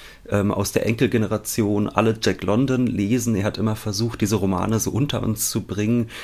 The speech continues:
Aber ich glaube, dadurch, dass das ein etwa, bereits etwas älterer Text ist, hat er uns junge Leute damit nie erreicht. Und als ich dann kürzlich im Buchladen an Jack London vorbeikam und dann noch den Titel Lockruf des Goldes sah, da dachte ich doch,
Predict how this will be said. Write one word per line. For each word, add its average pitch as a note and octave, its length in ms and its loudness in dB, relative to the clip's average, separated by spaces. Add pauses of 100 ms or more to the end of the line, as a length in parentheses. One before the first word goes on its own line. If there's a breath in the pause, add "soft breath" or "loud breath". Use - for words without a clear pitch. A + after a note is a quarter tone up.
(160 loud breath)
Aber A2 260 4
ich - 160 -2
glaube, A2+ 320 4
dadurch, A2+ 420 -2
dass - 240 -4
das - 280 -2 (180 loud breath)
ein A2+ 100 2
etwa, - 200 0
bereits G#2 340 2
etwas - 220 -2
älterer A#2 320 0
Text - 240 -6
ist, - 120 -8
hat G#2+ 120 -6
er - 40 -12
uns A#2 200 0
junge A2 160 4
Leute G2 260 2
damit G#2 320 -2
nie G#2 120 2
erreicht. A#2+ 420 2
Und - 100 0
als G2 180 0
ich - 80 -8
dann F#2+ 180 -2
kürzlich - 680 -2 (240 loud breath)
im G2+ 160 2
Buchladen G#2 640 0
an F#2+ 220 0
Jack - 180 -2
London A2 300 2
vorbeikam G2+ 580 -2
und F2+ 100 -2
dann G2+ 80 0
noch G2+ 120 -4
den F#2 140 -2
Titel A#2+ 260 0
Lockruf A2+ 360 0
des - 160 -4
Goldes G2 320 -2
sah, G#2 140 0
da F#2+ 80 2
dachte F2+ 320 -4
ich F#2+ 160 -2
doch, F#2+ 220 0